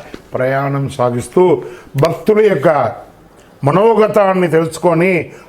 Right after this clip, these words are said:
ఆరోగ్యాన్ని, ఐశ్వర్యాన్ని, విజయాన్ని అందించే ఉత్తరాయణ పుణ్యకాలంగా భావించడం జరుగుతుంది. సూర్యుడు ఏడు గుర్రాలు ఏడు వారాలకి సంకేతాలు.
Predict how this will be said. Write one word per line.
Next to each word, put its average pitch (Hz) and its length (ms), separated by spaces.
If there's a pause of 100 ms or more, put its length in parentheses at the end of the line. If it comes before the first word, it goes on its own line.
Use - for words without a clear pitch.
(100)
ఆరోగ్యాన్ని, 180 920
ఐశ్వర్యాన్ని, 175 960
విజయాన్ని 160 720 (380)
అందించే 151 600
ఉత్తరాయణ 165 600
పుణ్యకాలంగా 143 840
భావించడం 127 760
జరుగుతుంది. 107 580 (1040)
సూర్యుడు 175 960
ఏడు 170 380
గుర్రాలు 160 440
ఏడు 147 320
వారాలకి 156 520
సంకేతాలు. 147 760